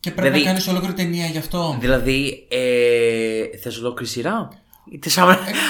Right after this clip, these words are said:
Speaker 2: ανάμεσα
Speaker 1: κάνε-,
Speaker 2: αυτά τα δύο
Speaker 1: κάνε
Speaker 2: παίζουμε;
Speaker 1: ένα σαράντα πέντε λεπτό. Τι να πω, δεν ξέρω.
Speaker 2: Ε, ε, δεν θα δώσω κάποια σημασία. Όπως και με το Werewolf,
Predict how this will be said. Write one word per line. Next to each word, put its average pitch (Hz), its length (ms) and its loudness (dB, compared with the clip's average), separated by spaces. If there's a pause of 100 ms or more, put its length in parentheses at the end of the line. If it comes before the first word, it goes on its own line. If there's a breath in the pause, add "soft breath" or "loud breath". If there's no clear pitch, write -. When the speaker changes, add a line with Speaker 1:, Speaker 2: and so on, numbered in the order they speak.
(160 loud breath)
Speaker 2:
ανάμεσα 220 260 10
Speaker 1:
κάνε-, 208 140 6
Speaker 2:
αυτά 214 120 10
τα 208 60 10
δύο 196 100 12
Speaker 1:
κάνε 147 120 4
Speaker 2:
παίζουμε; 147 300 10
Speaker 1:
ένα 294 160 8
σαράντα 254 400 2
πέντε 233 220 -4 (160)
λεπτό. 110 520 -4
Τι 208 120 -4
να 247 160 2
πω, 139 260 0
δεν 165 100 -2
ξέρω. 117 560 -2
Speaker 2:
Ε, 110 920 4
ε, - 180 -4
δεν - 20 -4 (100)
θα 185 60 -4
δώσω 123 140 -4
κάποια 101 160 -6
σημασία. 95 760 -2
Όπως 131 260 0
και 135 60 -8
με 135 80 -6
το 127 200 0
Werewolf, 101 340 4